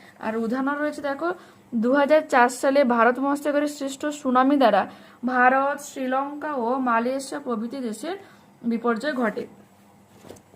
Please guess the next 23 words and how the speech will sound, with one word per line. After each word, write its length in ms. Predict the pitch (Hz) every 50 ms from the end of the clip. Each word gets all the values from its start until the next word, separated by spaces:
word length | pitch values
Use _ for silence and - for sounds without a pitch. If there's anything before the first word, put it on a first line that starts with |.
| - - - _ _ _ _
এরপর 320 | 254 269 269 269 339 339
আমাদের 300 | 330 311 311 311 330 320
কি 120 | 311 - 311
রয়েছে? 380 | 311 311 311 302 302 - 359 359
বোম্বে 540 | 262 226 254 254 262 262 269 269 320 349
হাইয়ের 560 | 330 311 294 233 208 208 208 220 269 302 269 233
দু-, 240 | 226 233 233 226 233 - - - - - -
গুরুত্ব 380 | 233 247 277 311 302 - 330 294
লেখো। 280 | 262 214 202 - -
এটা 220 | 233 233 240 277 277
আমি 180 | 277 277 294 302 -
একেবারে 580 | - 233 - - 277 262 285 277 294 311 359 370 370 - - - - - - _
ভিডিওর 300 | 226 247 247 233 277 294
শেষে 340 | 320 302 - 294 269 277 294 262
দিচ্ছি। 420 | 233 208 190 - - - - 427 - - - - _ _ _ _ _ _ _ _ - -
তার 140 | 254 254 269 262
সাথে 180 | 320 302 269 311 311 294
আমাদের 240 | 302 294 269 311 302 294
কি 80 | - 277 269 277
রয়েছে? 260 | 277 285 277 339 339 339 170 - - - - - - - _ _
তার 140 | - 240 262 262
সাথে 180 | 277 269 285 294 277
রয়েছে 280 | 277 285 294 294 -